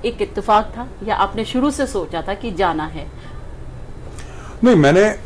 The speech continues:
Speaker 2: शुरू से मन तो बहुत था फौज में जाने का। मेरी, मेरी family में सारे के सारे ना पुलिस में या bureaucracy में हैं, तो मुझे बोला कि आईएएस का exam दो। तो एक दिन मैंने किताबें देखी आईएएस की, तो फिर मुझे देख के थोड़ी सी घबराहट सी हुई। मैंने बोला, यार, ये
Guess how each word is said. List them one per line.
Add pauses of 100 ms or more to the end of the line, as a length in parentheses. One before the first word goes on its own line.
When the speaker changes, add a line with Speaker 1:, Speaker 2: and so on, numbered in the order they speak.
(140)
Speaker 2:
शुरू
से (180)
मन
तो
बहुत
था
फौज
में
जाने
का।
मेरी,
मेरी
family
में
सारे
के
सारे
ना
पुलिस
में
या
bureaucracy
में
हैं, (760)
तो
मुझे
बोला
कि
आईएएस
का
exam
दो। (1120)
तो
एक
दिन
मैंने
किताबें
देखी
आईएएस
की,
तो
फिर
मुझे
देख
के
थोड़ी
सी
घबराहट
सी
हुई।
मैंने
बोला,
यार,
ये